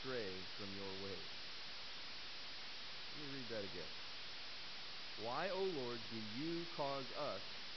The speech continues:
to stray from your ways and harden our heart from fearing?" That's the,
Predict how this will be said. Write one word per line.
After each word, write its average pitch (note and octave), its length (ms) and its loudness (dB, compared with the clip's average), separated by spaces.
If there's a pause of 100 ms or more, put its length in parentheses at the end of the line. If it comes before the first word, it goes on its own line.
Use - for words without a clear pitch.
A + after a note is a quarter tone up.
(280)
to A#2+ 80 -2 (220)
stray A2+ 340 2
from A2 160 0 (140)
your A2 160 0 (100)
ways G2 340 -2 (2750)
and G#2 80 0 (160)
harden D3 320 4 (100)
our C3+ 240 4
heart A#2+ 300 2 (420)
from G#2 160 -2 (160)
fearing?" F#2 320 -2 (4000)
That's C#3 160 2
the, E3+ 140 -2